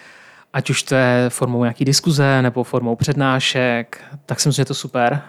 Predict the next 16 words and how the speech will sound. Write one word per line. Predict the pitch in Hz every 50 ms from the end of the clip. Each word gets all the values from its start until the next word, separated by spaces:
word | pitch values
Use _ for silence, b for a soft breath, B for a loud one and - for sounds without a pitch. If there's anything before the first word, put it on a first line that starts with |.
| - -
a | 143 135 123 120 120 120 120 117 117 117 117 117 117 120 143 143 156 _ _ _ _ - - - _ _ _ _ _ _ _ _ _ - -
ať | - 135 -
to, | - 131
to, | - - 127
ať | 139 151 147
to | 147
všichni | 135 - 139 - 135
dělají, | 123 131 143 139 127
no. | 113 107 107 117
Takže | - 123 120 127
to | - 131
mě, | 143 139
to | -
mě | 165 175
vždycky | 170 165 - - 170
bavilo. | 151 139 139 135 123